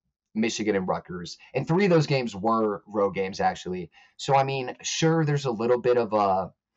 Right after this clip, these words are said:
you know, I guess, good feeling to have if you're like, "You know what, they, at least we lost three on the road and then at home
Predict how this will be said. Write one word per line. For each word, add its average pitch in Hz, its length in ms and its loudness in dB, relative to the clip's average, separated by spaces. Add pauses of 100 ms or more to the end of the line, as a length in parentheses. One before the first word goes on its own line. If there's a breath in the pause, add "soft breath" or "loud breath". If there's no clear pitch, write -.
(680)
you 117 140 0
know, 117 180 2
I - 180 -4
guess, 139 300 -4
good 127 300 0
feeling 143 300 0
to 139 80 0
have 143 420 -2
if 110 120 -6
you're 113 100 -2
like, 98 280 -2 (140)
"You 101 120 -8
know 107 120 0
what, 95 240 -2
they, 101 120 -2
at 98 120 0
least 110 220 -6
we 107 60 0
lost 98 280 0
three 110 160 -4
on 101 100 0
the 92 60 -2
road 98 340 -2
and 92 120 -8
then 92 260 -8
at 95 220 -2
home 95 400 -4